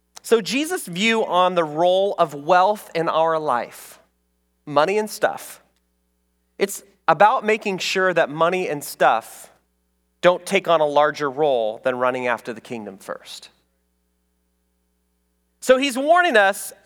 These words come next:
that getting more stuff doesn't make you more fulfilled. It is not going to help fill the hole in your heart, and so many of us try to do that. "If I just had this thing,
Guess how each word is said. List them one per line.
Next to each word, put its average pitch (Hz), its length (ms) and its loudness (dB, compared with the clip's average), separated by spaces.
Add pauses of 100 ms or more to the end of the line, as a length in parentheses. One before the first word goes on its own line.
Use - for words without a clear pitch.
(100)
that 180 280 2
getting 320 340 0
more 294 220 2
stuff 208 440 2
doesn't 220 360 2
make 190 280 -2
you 196 100 -4
more 185 240 0
fulfilled. 147 600 -6 (200)
It 208 140 4
is 277 300 -4 (280)
not 226 380 2
going 226 320 2
to 208 160 0
help 208 340 2
fill 208 540 2
the 156 160 2
hole 180 480 2
in 156 120 -4
your 156 160 0
heart, 151 340 2
and 147 120 -6
so 165 200 -2
many 160 220 -2
of 139 100 0
us - 420 -6
try 139 200 -4
to 127 80 -10
do 120 200 -12
that. - 240 -12 (600)
"If 254 140 4
I 233 80 4
just 359 260 0
had 294 240 2
this 330 140 0
thing, 220 260 0